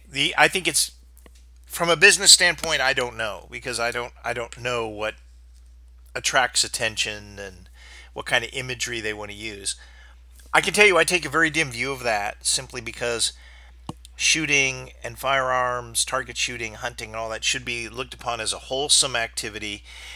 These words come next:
And I realize that these pictures are not pornography, and it's, it's models, and they get paid, and that's, that's what they do. You know, they stand next to,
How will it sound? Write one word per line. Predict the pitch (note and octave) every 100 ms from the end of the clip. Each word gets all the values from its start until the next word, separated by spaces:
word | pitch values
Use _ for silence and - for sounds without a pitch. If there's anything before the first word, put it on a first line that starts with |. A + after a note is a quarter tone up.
| -
And | E3+
I |
realize | D#3+ F#3 G3 D3+ C#3+ C#3+ C3
that | A#2+
these | A#2+ A#2+
pictures | - A#2 A#2+ G#2
are | G2+
not | G#2+ A2 - - -
pornography, | - B2 A2 G#2+ G#2+ - G#2+ G#2+ G#2
and | G2+
it's, | F#2+ - -
it's | C#3+ -
models, | A2+ A2 A2 A2+ A#2+ -
and | C#3
they | C#3+
get | C#3+ D#3+ -
paid, | A#2+ A2+ B2+ B2+
and | A#2
that's, | A#2+ - - - -
that's | - E3+
what | F#3
they | F#3
do. | F#3+ B3
You | B2
know, | A#2 A2+
they | A2+
stand | B2+ - B2 A#2 B2
next | A2+ A#2 -
to, | A#2+